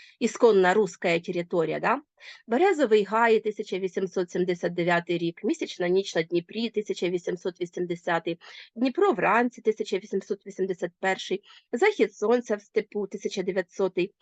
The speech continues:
«Хмари», тисяча вісімсот вісімдесят другий, «Море», «Крим», тисяча вісімсот дев'яносто восьмий, тисяча дев'ятсот восьмий рік. У тисяча дев'ятсот році,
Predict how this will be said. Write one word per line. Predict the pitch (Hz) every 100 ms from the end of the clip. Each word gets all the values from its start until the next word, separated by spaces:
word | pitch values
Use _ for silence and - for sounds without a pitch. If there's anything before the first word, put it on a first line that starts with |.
| - -
«Хмари», | - 175 202 240 220
тисяча | 202 208 208 196
вісімсот | 196 - 190 208 185
вісімдесят | 185 - 180 175 180 170
другий, | 185 185 175 -
«Море», | 156 180 214 190 -
«Крим», | 175 202 196 185
тисяча | - 180 180 165
вісімсот | 170 170 170 175
дев'яносто | 165 170 170 - 160
восьмий, | 170 240 - 170
тисяча | 185 180 160
дев'ятсот | 160 156 - 175
восьмий | 160 175 - 160 156
рік. | 151 _ _ _ _ _ _ _ _ _ _ - -
У | 208
тисяча | 233 220 226
дев'ятсот | 208 202 202 196 208
році, | 220 220